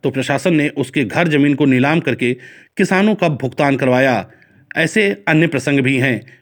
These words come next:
जिनमें मध्य प्रदेश में लोगों की खुशहाली व्यक्त होती है। प्रदेश में अगले विधानसभा चुनाव वर्ष दो हज़ार तेईस में होंगे। शिवराज सिंह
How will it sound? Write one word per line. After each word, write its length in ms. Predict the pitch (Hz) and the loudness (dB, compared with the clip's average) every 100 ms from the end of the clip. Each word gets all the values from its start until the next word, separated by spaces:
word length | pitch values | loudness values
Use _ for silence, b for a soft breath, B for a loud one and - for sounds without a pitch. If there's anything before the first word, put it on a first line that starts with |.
| - | -8
जिनमें 240 | 123 123 120 | 0 2 2
मध्य 300 | 120 160 160 | 2 2 2
प्रदेश 320 | 151 147 151 | 0 0 0
में 180 | 156 160 | -2 0
लोगों 340 | 120 135 160 | 2 2 2
की 180 | - 151 | 0 -4
खुशहाली 480 | - 131 135 143 147 | -2 -2 0 0 0
व्यक्त 280 | 131 135 131 | -2 -4 -4
होती 200 | 113 127 | -2 0
है। 260 | 131 104 b b b | 0 -2 b b b
प्रदेश 340 | 117 127 143 127 | -2 0 0 0
में 180 | 123 120 B B | -2 -6 B B
अगले 280 | 175 202 233 | 0 2 2
विधानसभा 480 | 147 113 143 135 135 | 2 0 -2 -2 -2
चुनाव 320 | 135 127 127 | 0 0 2
वर्ष 280 | 123 117 - b b 127 | 0 -2 -10 b b 0
दो 180 | 190 185 | 4 4
हज़ार 320 | 143 139 131 | 4 2 0
तेईस 400 | - 147 165 139 | 0 0 0 0
में 80 | 113 | 2
होंगे। 340 | 127 117 95 b b b - | 2 0 -2 b b b -6
शिवराज 360 | 143 135 131 | 0 0 0
सिंह 300 | - 151 127 | -2 -2 -2